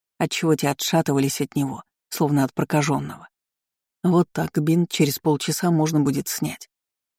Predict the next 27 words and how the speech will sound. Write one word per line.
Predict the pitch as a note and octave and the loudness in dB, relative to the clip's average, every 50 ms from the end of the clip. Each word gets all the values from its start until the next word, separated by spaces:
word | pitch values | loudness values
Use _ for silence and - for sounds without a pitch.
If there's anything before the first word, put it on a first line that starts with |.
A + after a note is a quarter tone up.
| _ - | _ -2
комментировал | - F3 E3+ E3+ E3 - - F#3+ F3 D#3 D3 D3 D3 D3+ | 2 4 6 6 4 4 2 2 2 2 2 2 2 2
робот, | F3 F3 E3 D#3 C#3+ - - | 2 2 2 2 0 -2 -2
туго | D#3+ D#3 D#3 D3+ | 0 0 2 2
затягивая | D3 D3 C3+ - D3+ C#3+ D3 D3+ D3 D3+ D#3 D3+ | 2 2 0 0 0 0 2 2 2 4 2 2
руку. | D3+ - - - - - _ _ _ _ _ _ _ _ _ _ _ _ _ | 0 -4 -10 -14 -20 -20 _ _ _ _ _ _ _ _ _ _ _ _ _
"Подождите | - D#3+ D#3 D3+ D3+ E3 F#3+ F#3 - D3+ | -2 0 0 0 2 2 2 2 2 2
ещё | C#3+ C3+ - - E3+ | 0 2 2 2 2
минуту". | D#3 C#3+ C3+ C3+ C3+ - - - - _ _ _ _ _ _ _ _ _ _ - | 2 2 2 0 -2 -4 -8 -16 -20 _ _ _ _ _ _ _ _ _ _ 0
"Зачем?" | F#3+ E3+ D#3+ - - - D3+ D#3 - _ _ _ _ _ _ _ _ _ _ _ _ _ _ _ | 2 2 2 2 -2 -6 -8 -10 -14 _ _ _ _ _ _ _ _ _ _ _ _ _ _ _
"Прямо | - D3+ D3 C#3+ C#3+ C#3+ | 0 2 2 4 2 2
сейчас | - - D#3+ - - F3+ - | 0 0 -2 -2 -4 -4 -4
проверю, | - - D#3 D3 D3 D#3 D#3+ D#3+ D3 | -2 0 2 4 4 4 4 4 4
нужна | D3 C#3 C3+ D3+ D3+ D3+ | 2 2 2 2 2 2
ли | D3+ | 2
вам | C#3 C#3 C3+ C3+ | 2 2 2 0
помощь". | - - C3 A#2+ - - - - - _ _ _ _ _ _ _ _ _ _ _ _ _ _ _ _ _ _ _ _ _ _ _ | 0 -2 -4 -4 -4 -6 -8 -10 -10 _ _ _ _ _ _ _ _ _ _ _ _ _ _ _ _ _ _ _ _ _ _ _
Он | - G3 F#3+ | 0 2 2
опустил | F#3 - F#3+ F3 - - F3+ E3 E3 | 2 0 -2 -4 -2 -2 -2 -2 -2
колбу | - - F#3+ F#3 F3 E3 | 0 0 0 0 0 0
с | D3+ - | -2 -2
моей | - D3+ D3 D3 | 0 0 0 -2
кровью | - - F3 E3 D#3+ D3 D3 C#3 | -2 -2 -2 -2 0 2 2 2
в | C#3 | 2
ящичек | C#3+ D3+ E3 - - F3 - - D3+ C#3 | 0 0 0 -2 -4 -6 -4 -2 -2 -2
с | D3 C#3+ | -2 0
горящими | C#3+ D3 C#3 C#3+ C#3+ - - D#3 D3 C#3+ | 0 0 0 0 -2 -2 0 0 2 2
огоньками. | C#3 C3+ C#3 C#3 C#3 C#3+ C#3 - - C3+ - - - | 2 2 2 2 0 0 -2 -4 -6 -8 -8 -10 -14